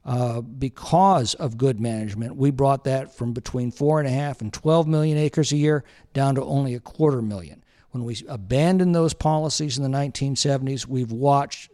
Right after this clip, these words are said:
uh, the acreage being consumed by fire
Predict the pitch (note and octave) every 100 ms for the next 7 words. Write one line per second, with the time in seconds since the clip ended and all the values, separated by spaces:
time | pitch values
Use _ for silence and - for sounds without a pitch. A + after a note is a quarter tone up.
0 | - A#2+ A#2+ A2 B2 A#2+ B2+ D#3 D3 -
1 | B2+ B2 - C3+ B2 A2 A#2 - D3 B2
2 | B2 A#2 - B2 A2+